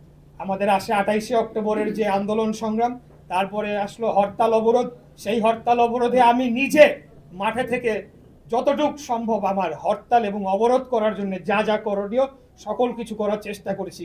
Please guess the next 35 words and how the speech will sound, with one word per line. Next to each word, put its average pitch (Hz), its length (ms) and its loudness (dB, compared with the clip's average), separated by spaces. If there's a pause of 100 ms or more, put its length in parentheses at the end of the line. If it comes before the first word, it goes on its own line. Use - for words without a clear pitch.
(120)
কারণ 262 240 8 (420)
আমাদের 262 380 2 (140)
যে 226 100 0 (540)
প্রিয় 277 200 8 (140)
মাতৃভূমি, 254 560 0 (100)
এই 202 60 0 (120)
বাংলাদেশটা 233 520 0 (140)
দখল 247 240 4 (100)
হয়ে 220 200 2
গিয়েছিল 202 320 -6 (340)
খুনি 226 260 -6
স্বৈরাচারী 214 640 -4
ফ্যাসিস্ট 214 380 -6
হাসিনা 220 340 -4 (380)
ভারতের 262 460 6
কাছে 208 200 -4 (120)
আমাদের 180 240 -8 (120)
দেশটাকে 208 340 -6 (140)
বিক্রি 226 360 -6
করে 214 220 0
দিয়েছিল। 214 280 -6 (400)
আমরা 202 200 0
একটা 202 160 -6 (100)
প্রজা 262 360 6
হয়ে 269 160 10 (400)
বাস 226 220 2 (100)
করছিলাম 214 380 -2 (100)
দীর্ঘদিন 262 460 0
যাবৎ, 202 200 0 (100)
সেখান 233 300 -2
থেকে 247 220 -4
আমাদের 233 240 0 (360)
মুক্ত 294 240 -2
হওয়াটা 247 360 6
সর্বোচ্চ 226 880 -6